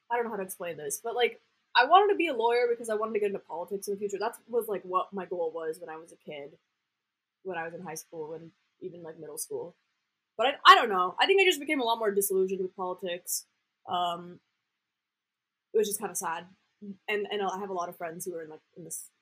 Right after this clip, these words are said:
same boat, but I don't think I ever really wanted to be a lawyer. I think I just wanted to be a lawyer to, like, have the credentials to make a change. Um, but I realized that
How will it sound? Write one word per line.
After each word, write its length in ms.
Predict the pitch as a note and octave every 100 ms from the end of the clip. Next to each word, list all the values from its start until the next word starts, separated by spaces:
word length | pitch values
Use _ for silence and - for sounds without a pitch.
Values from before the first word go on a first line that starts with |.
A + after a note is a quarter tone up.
| -
same 240 | F3+ D#3
boat, 260 | C#3+ C3+ -
but 360 | F#3+ F3+ D3 - _ _ _ _ _ _ _ _ _ _ _ _ _ _ _ _
I 60 | G#3
don't 120 | A3+
think 120 | B3+
I 80 | A#3
ever 140 | G#3+ A3
really 180 | A3
wanted 180 | F#3+ F#3+
to 40 | F#3+
be 80 | F#3
a 60 |
lawyer. 320 | E3 E3 F3+
I 40 | F3
think 160 | F#3+
I 60 | F#3
just 200 | - -
wanted 160 | E3+ E3+
to 60 |
be 120 | E3
a 60 | D#3+
lawyer 440 | D#3 D3+ D#3+ E3 E3
to, 100 | G3
like, 300 | D3+ C3 - _ _ _ _ _ _ - -
have 180 | G3+ G3
the 80 |
credentials 680 | G3 G#3 F#3 F3+ - F#3 F3+
to 80 | G3+
make 200 | F#3+ F3
a 60 | F#3+
change. 600 | G3 E3 E3+ F3+ F#3+ - _ _ _ _ _ _ _ _ -
Um, 560 | F#3+ F#3 F3+ F#3 F#3+ - _ _ _ -
but 160 | G#3 G#3
I 60 |
realized 500 | G#3 A#3 A#3 A3+ G#3+
that 280 | G#3 F#3+ -